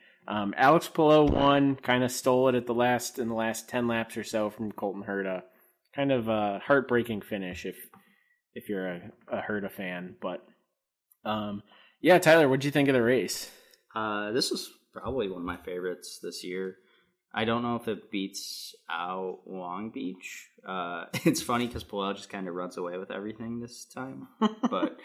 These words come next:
Speaker 2: in terms of, like, attention, I was very focused. Um, and I, you know, I was a little hurt that Herta didn't, didn't pull through.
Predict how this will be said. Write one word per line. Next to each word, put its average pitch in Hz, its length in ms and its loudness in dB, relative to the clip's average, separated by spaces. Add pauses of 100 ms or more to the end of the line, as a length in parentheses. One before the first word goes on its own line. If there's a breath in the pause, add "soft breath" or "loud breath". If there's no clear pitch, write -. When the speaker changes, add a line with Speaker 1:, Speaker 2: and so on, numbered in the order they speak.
(520 loud breath)
Speaker 2:
in 117 100 2
terms 127 280 0
of, 113 60 -4
like, 87 340 -4 (960)
attention, 101 500 -6
I 80 80 -10
was 87 140 -10
very 92 200 -4
focused. 82 800 -10 (260)
Um, 85 600 -10 (880)
and 170 200 2
I, 139 180 2
you 123 120 2
know, 104 80 2
I 101 100 2
was 101 160 -2
a 95 40 -8
little 90 160 -8
hurt - 260 -12
that - 100 -16
Herta - 460 -16
didn't, - 320 -16 (500)
didn't 104 260 -8
pull - 220 -10
through. 95 220 -8